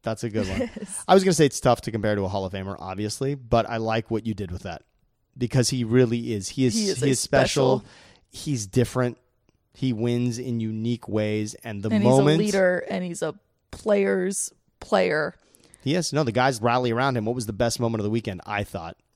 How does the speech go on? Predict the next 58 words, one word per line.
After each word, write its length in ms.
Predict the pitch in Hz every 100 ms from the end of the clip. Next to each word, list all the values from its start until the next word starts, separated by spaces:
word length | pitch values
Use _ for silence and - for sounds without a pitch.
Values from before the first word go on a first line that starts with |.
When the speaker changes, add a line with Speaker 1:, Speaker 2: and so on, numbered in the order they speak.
| -
Speaker 1:
social 400 | - - 127 196
Speaker 2:
Yeah. 40 | 120
Speaker 1:
media 260 | 120 113 120
wise, 320 | 127 127 120
the 80 | 110
best 260 | 107 104
m-, 140 | 113 - -
moment 320 | 113 104 101
of 40 | 98
the 60 |
weekend. 320 | 123 135 131 113
The 60 |
Speaker 2:
Was 260 | 104 110 -
Speaker 1:
Ravens 260 | - 156 151
Speaker 2:
when 100 | 160
Speaker 1:
tweeted 320 | - 117 110
it 100 | 104
out. 300 | 95 95 - _ _ _ -
Speaker 2:
they 120 | 180
went 180 | 180 185
up 120 | -
for 160 | 180
it 80 | 165
on 100 | 143
fourth 300 | - 185 170
and 120 | -
two, 420 | - 208 190 180 175 _ _ -
and 220 | 151 156
Harbaugh 200 | 175 160
was 160 | 147 156
like, 80 |
"You 40 | 160
wanna 120 | 170
go 140 | 170 180
for 240 | 190 190
it?" 80 | 165
And 80 | 185
he's 120 | -
like, 100 | -
"Let's 160 | 277 -
go 160 | 349
for 140 | 320 302
Speaker 1:
Let's 120 | 269
Speaker 2:
it. 40 |
Speaker 1:
go 60 | 320
Speaker 2:
Let's 80 | 302
Speaker 1:
for 60 | 294
it. 20 |
Speaker 2:
go 40 |
Speaker 1:
Let's 100 | 311
Speaker 2:
for 60 | 320
Speaker 1:
go. 80 | 277
Speaker 2:
it." 160 | - - -
Speaker 1:
His 140 | 139
Speaker 2:
Yeah. 40 | 123 -
Speaker 1:
energy 640 | 131 147 139 151 160 175 -
is 180 | 123 107
infectious. 960 | 123 110 - 127 104 - 87 - -